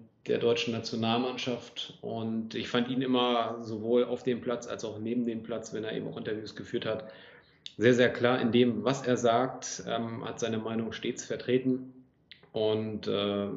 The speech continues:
was ich sehr, sehr beachtlich fand, ist eben dann auch seine Fairness. Ich hab das jetzt in Vorbereitung auch einfach mal recherchiert. Also in zwölf Jahren Bundesliga, dreihunderteinunddreißig Bundesligaspiele,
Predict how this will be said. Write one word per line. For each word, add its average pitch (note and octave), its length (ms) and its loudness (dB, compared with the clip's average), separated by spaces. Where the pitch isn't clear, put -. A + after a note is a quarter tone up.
was - 160 -8
ich G#2 100 -2
sehr, A2+ 160 4
sehr A2 460 2
beachtlich A#2+ 380 -2
fand, A#2+ 200 0
ist - 200 -4
eben A#2+ 380 0
dann A#2+ 120 -4
auch A2+ 120 -4
seine A2+ 260 -2
Fairness. D3 580 2
Ich - 40 -16
hab - 80 -14
das G#2 140 -8
jetzt G#2 180 -6
in G#2+ 100 -4
Vorbereitung A#2+ 600 4
auch A#2+ 140 -6
einfach A2+ 180 -8
mal A2+ 140 -4
recherchiert. A#2 600 0
Also A#2 220 -2
in A2 280 -4
zwölf C3+ 340 4
Jahren A2+ 200 2
Bundesliga, C#3+ 800 2
dreihunderteinunddreißig A2+ 1080 -2
Bundesligaspiele, A#2+ 880 -2